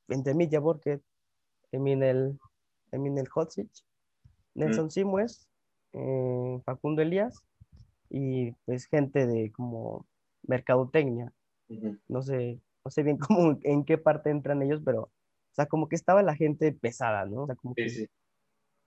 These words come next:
Speaker 1: te, te motivas, <laughs> pero al mismo tiempo es como el nervio de que quieres llenarles el ojo para ganar el,
Speaker 2: Ujú.
Speaker 1: el,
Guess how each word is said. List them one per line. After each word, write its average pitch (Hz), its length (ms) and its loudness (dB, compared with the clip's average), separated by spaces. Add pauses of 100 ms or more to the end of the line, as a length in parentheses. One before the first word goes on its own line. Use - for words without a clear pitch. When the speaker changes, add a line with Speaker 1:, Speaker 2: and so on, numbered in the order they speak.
(260)
Speaker 1:
te, 151 640 6
te 156 80 6
motivas, 170 500 4
<laughs> - 40 -20
pero - 140 6
al - 80 -4
mismo 180 240 4
tiempo 170 260 6
es 165 80 0
como 160 240 6
el 135 160 6
nervio 147 320 8
de 123 160 2
que 113 240 -8 (200)
quieres 165 260 6
llenarles 156 360 4
el 151 160 2
ojo 156 300 0 (800)
para 135 220 4
ganar 139 300 2
el, 135 140 2
Speaker 2:
Ujú. 120 60 -4
Speaker 1:
el, 120 500 -4